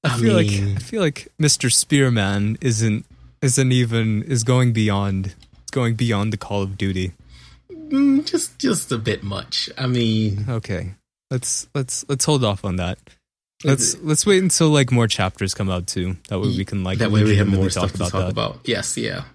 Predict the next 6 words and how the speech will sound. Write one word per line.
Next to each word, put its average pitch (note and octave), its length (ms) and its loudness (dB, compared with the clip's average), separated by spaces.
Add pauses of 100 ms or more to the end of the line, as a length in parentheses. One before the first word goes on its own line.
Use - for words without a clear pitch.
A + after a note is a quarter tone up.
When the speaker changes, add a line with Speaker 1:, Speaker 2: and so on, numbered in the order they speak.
(180)
Speaker 2:
Yeah, F#2+ 500 -2
yeah. F2 360 -6 (1600)
Anyways, A2+ 560 0
so C#3+ 420 2
yeah, D3+ 340 0 (100)
um, C#3 460 0